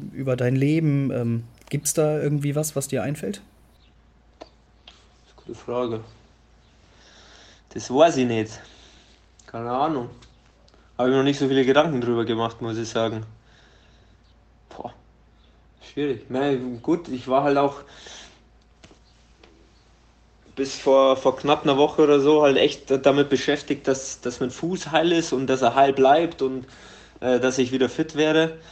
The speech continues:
Speaker 2: Ähm, vielleicht hatte ich da auch am-, einfach noch nicht die Zeit dafür, dass ich mir über solche Sachen Gedanken mache.
Speaker 1: Ja, ist ja auch gut. Dann kam das für dich ja so ein bisschen,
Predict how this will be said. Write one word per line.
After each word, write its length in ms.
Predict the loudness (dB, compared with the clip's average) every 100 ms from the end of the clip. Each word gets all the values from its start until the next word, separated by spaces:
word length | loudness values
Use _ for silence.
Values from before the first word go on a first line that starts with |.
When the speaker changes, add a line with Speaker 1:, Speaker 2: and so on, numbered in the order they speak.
| -20 -8
Speaker 2:
Ähm, 180 | -6 -6
vielleicht 300 | -2 -2 0
hatte 160 | -2
ich 80 | 0
da 160 | 4 4
auch 140 | 4
am-, 260 | 0 -2 -8 -6
einfach 240 | -6 -6
noch 120 | -6
nicht 200 | -6 -6
die 80 | -8
Zeit 260 | -4 -4 -4
dafür, 280 | -6 -8 -8 -20 -10
dass 100 | -8
ich 160 | -8 -8
mir 300 | -6 -6 -8 -12 -12
über 180 | -10 -6
solche 240 | -4 -4
Sachen 260 | -4 -6 -6
Gedanken 280 | -6 -6 -8
mache. 140 | -10 -14 _ _ _ _ -20 -20 -4
Speaker 1:
Ja, 160 | 0 2
ist 140 | 0
ja 80 | -2
auch 160 | -2 -4
gut. 160 | -6
Dann 240 | -4 -4 -6
kam 220 | -4 -4
das 160 | -4 -6
für 120 | -6
dich 180 | -6 -2
ja 100 | -2
so 80 | 0
ein 80 |
bisschen, 460 | -4 -2 -4 -2